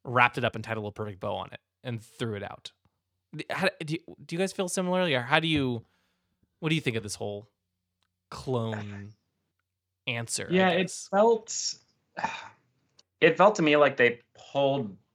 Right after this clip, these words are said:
Speaker 2: back a little bit on what they originally intended. Like, I felt like originally we were going for a full-blown,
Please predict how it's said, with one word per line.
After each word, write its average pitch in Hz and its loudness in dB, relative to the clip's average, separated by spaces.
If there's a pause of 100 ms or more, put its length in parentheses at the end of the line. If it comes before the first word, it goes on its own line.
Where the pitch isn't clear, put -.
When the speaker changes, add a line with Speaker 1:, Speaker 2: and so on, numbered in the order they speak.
(120)
Speaker 2:
back 107 4
a 110 2
little 104 0
bit 110 4
on 104 2
what 101 0
they 104 2
originally 95 0
intended. 92 2
Like, 107 8
I 110 8
felt 139 4
like 131 2
originally 123 0
we 117 0
were 110 2
going 110 0
for 104 0
a 98 -2
full-blown, 107 2